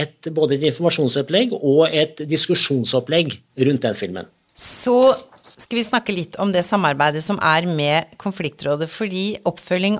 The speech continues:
Speaker 2: av, eh, S L T-modellen, det ble overført til Konfliktrådet i, eh, to tusen og seksten. Og kan du gi noen eksempler, Knut, på hvordan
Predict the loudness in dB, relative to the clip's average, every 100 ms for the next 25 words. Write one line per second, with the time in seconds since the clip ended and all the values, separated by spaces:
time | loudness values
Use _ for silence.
0 | 2 4 4 4 2 2 2 -2 -2 -4
1 | -4 -4 -2 -2 0 0 0 -2 -2 -2
2 | 0 -2 -2 -6 -6 -6 -6 -8 -6 -8
3 | -8 -10 -8 -6 -4 -6 -6 -10 -6 -2
4 | 0 0 0 -4 -8 -10 -10 -8 -8 -6
5 | -4 -4 -4 -4 -4 -4 -4 -2 -2 -2
6 | -4 -6 -8 -12 -18 -14 -14 -4 -2 0
7 | 0 -2 -2 -4 -4 -6 -6 -12 -8 -6
8 | -4 -6 -6 -4 -2 -2 -4